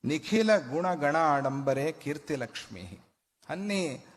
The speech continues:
సమస్త సకల గుళ్య-, కళ్యాణ గుణావహ అని స్వామివారికి పేరు కదా. అన్ని కళ్యాణ గుణాలు ఆయనలో ఉన్నాయి. సముద్రంలో అన్ని నదులు కలిసినట్టుగా గుణాలన్నీ కూడా వెళ్ళి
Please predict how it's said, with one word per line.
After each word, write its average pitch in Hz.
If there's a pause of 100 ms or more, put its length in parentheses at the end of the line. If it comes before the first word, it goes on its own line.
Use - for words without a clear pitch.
(120)
సమస్త 160
సకల 165
గుళ్య-, 143
కళ్యాణ 170
గుణావహ 143 (280)
అని 127 (320)
స్వామివారికి 127
పేరు 120
కదా. 101 (360)
అన్ని 185
కళ్యాణ 180
గుణాలు 170 (340)
ఆయనలో 123
ఉన్నాయి. 110 (360)
సముద్రంలో 160
అన్ని 147
నదులు 143
కలిసినట్టుగా 131 (320)
గుణాలన్నీ 170
కూడా 156
వెళ్ళి 139